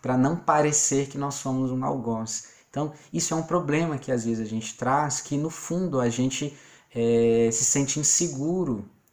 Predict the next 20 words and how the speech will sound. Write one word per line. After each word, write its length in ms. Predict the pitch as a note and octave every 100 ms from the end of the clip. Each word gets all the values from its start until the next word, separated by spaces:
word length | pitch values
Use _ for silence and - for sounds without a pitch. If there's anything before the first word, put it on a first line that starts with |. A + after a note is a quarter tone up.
| -
né? 240 | A#2 D3+
De 140 | C#3+ B2
poder 380 | B2 A#2 A#2+
expressar 840 | B2 - D3+ D3+ - C3+ B2+ C3+ -
aquilo 380 | B2 - A#2+ A#2
que 80 | A2+
a 40 |
gente 260 | A#2 A#2 -
realmente 380 | B2 A2+ A2+ -
sente 600 | - A2 B2+ - - -
e 100 | B2
que 140 | B2
a 80 | A#2
gente 240 | A2+ A#2 -
realmente 360 | A#2+ A#2 A#2
pensa. 560 | - - A2 A2 - - - - _
Mas 220 | - A2 A2+
a 60 |
gente 300 | A2 A#2 -
não 280 | A#2+ C3 C#3